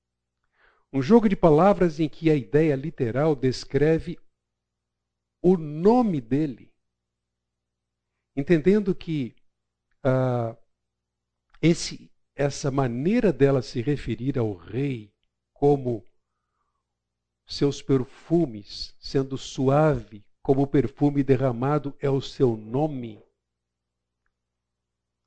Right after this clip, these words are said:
leva-nos a entender que ela o considera al-, alguém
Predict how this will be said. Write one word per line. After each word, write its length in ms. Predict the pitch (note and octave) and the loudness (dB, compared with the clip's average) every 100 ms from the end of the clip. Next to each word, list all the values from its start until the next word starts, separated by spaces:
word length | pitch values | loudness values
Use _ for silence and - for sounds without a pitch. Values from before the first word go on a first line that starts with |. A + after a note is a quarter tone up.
| _ _ _ _ _ _ _ _ | _ _ _ _ _ _ _ _
leva-nos 680 | B2+ A#2+ E3 F3+ F3 E3+ D#3+ | -2 2 2 0 -2 -2 -2
a 80 | D#3 | -2
entender 640 | D3 C#3+ A#2+ A#2 C#3+ D3+ | -2 -4 -4 0 0 0
que 120 | - | 0
ela 160 | C#3+ D3 | 0 2
o 60 | C3+ | 0
considera 720 | D3 C#3 - - C3 C#3 B2+ | -4 -10 -10 -6 -4 -2 -2
al-, 340 | C3 C3+ - - _ | 0 -2 -2 -20 _
alguém 600 | B2 B2 G2+ D3 D#3+ E3 | -2 -2 -6 -10 -8 -10